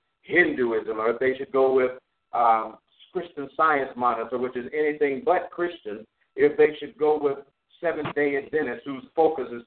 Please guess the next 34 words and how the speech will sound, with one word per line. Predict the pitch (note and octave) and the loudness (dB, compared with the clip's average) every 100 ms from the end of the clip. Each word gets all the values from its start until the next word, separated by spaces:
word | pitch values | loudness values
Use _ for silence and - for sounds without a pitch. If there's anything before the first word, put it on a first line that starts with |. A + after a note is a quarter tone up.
| - | 0
primarily | D3 C#3 D3+ C#3 B2+ | 0 2 2 4 0
on | A#2 C3 B2 | 0 0 0
the | B2 - | -6 -2
day | D#3+ D#3 B2 | 0 0 -4
rather | C#3+ C#3+ C#3 B2+ | 0 0 -2 -4
than | B2+ B2 | -6 -6
the | B2 _ - | -10 _ -6
Savior, | E3 C#3 F#2 G#2 - _ _ - | -4 -4 -8 -8 -8 _ _ -6
the | A#2 A#2 | -6 -4
creator | C#3 C#3+ E3 F#3+ C3 | -2 2 4 6 4
of | B2+ A#2+ | 2 -2
the | A#2+ | -4
day, | - B2+ C3 B2+ _ _ - | 0 0 0 -6 _ _ -6
Jesus | C#3 B2+ B2+ - | -6 -4 -10 2
Christ, | D3+ A2+ - - - | 4 4 0 -10 0
or | C#3 D3 | 4 4
the | C#3+ C3+ | 2 -8
Je-, | - | -4
or | C3+ C#3+ D3 C#3+ C3 | -4 0 2 2 0
the | |
Jehovah's | C3 B2+ E3+ E3+ C#3+ A#2+ | -6 -4 -2 0 -2 -4
Witnesses | D#3 F3+ C3 - B2 B2+ _ _ _ | -6 -6 -8 -10 -10 -10 _ _ _
who | D3+ D3+ | -8 -4
denies | C#3+ C#3 C#3+ E3+ D#3+ C3+ C3+ B2+ _ | -2 -2 0 2 2 0 -2 -8 _
the, | C3 C3 B2+ _ _ _ - | -8 -8 -8 _ _ _ -2
uh, | A#2+ A2+ - - _ - | 4 4 4 -4 _ -10
the, | - - _ _ - | -10 -10 _ _ -10
the | A#2+ - | -10 -6
supernatural | F3 D3 C3 C#3+ D#3+ - C#3 A#2+ | -8 -2 0 2 2 2 -2 0
birth | B2+ B2 | 2 2
of | A#2 G#2+ | -2 -8
Jesus | B2 A#2+ A#2 - | -10 -8 -10 0
Christ, | B2+ B2+ B2 | 4 4 2
but | A#2+ | -6